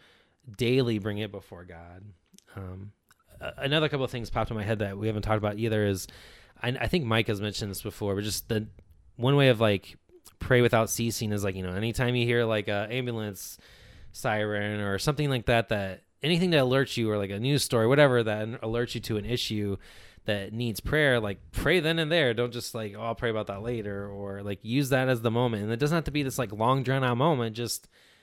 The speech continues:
"God, provide for them, like, have mercy on them, and, you know, help those who are impacted by the situation." And that could be it. Like, it doesn't have to be super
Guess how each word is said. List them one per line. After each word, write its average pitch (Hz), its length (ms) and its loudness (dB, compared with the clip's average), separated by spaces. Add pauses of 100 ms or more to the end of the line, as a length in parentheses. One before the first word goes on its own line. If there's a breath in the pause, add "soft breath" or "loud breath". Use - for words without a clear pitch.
(800 soft breath)
"God, 101 320 -6
provide 135 360 6
for 143 140 2
them, 127 400 2
like, 104 280 -2 (180)
have 101 240 -8
mercy 120 400 0
on 113 160 2
them, 107 320 2
and, 101 160 -8
you 98 80 -4
know, 92 480 -6
help 117 200 0
those 113 280 4
who 110 80 -2
are 104 80 -4
impacted 107 440 0
by 98 120 -6
the 95 80 -12
situation." 101 540 -6
And 120 120 -2
that 139 80 2
could 151 120 4
be 160 140 8
it. 104 220 4
Like, 101 140 -4
it 113 40 -6
doesn't 139 120 0
have 147 100 0
to 139 40 -8
be 143 100 -2
super 117 420 -10